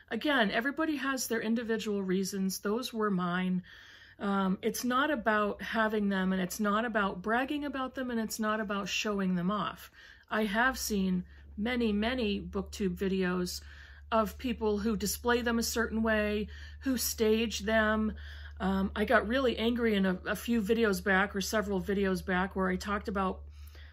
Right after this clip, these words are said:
people not on booktube, but people who decorate with books. And there are professional designers who will decorate people's homes with books that they never intend on reading. It's simply for the image.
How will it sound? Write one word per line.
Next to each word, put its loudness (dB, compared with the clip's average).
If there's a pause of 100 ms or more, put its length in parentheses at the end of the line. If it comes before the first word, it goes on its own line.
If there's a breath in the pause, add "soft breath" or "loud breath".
(140 loud breath)
people 2
not 4 (180)
on 2
booktube, 2 (840)
but 0
people 0
who 0
decorate 2
with -2
books. -6 (380 loud breath)
And 2
there 2
are 0 (120)
professional 2
designers 0
who -4
will -2 (140)
decorate -2
people's -4
homes -2
with -2
books -2 (380 loud breath)
that 0
they 6
never 6
intend 0
on 0
reading. 0
It's -6
simply 2
for 0
the 0
image. -2